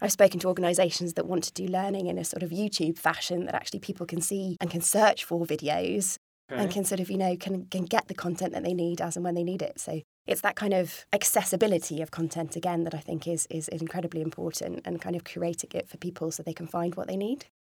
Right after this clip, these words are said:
Speaker 2: The retail organisations that you're out there meeting, what are they looking for in their learning?
Speaker 1: Um, effect-, return on investment, so
Speaker 2: Okay,
Speaker 1: effectiveness.
Speaker 2: very important.
Speaker 1: <laughs> Yeah.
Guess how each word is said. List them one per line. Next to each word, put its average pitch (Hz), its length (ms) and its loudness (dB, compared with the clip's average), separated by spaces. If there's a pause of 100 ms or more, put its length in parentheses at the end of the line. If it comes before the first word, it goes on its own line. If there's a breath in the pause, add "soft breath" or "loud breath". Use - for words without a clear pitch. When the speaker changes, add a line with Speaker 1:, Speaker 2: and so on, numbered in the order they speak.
(500)
Speaker 2:
The 233 240 2
retail 208 440 4
organisations 123 840 2
that 123 200 -6
you're 120 180 2
out 107 140 0
there 110 160 -4
meeting, 107 400 -10 (320)
what 226 160 2
are 233 80 4
they 160 380 4
looking 117 400 -2
for - 340 -8
in 127 120 -4
their - 120 -8
learning? - 320 -10 (600)
Speaker 1:
Um, 240 240 2
effect-, - 400 0
return 269 340 6
on 269 80 8
investment, 226 540 4
so - 100 4
Speaker 2:
Okay, 214 60 6
Speaker 1:
effectiveness. 208 580 6
Speaker 2:
very 127 240 10
important. 120 580 2
Speaker 1:
<laughs> - 0 -
Yeah. - 240 6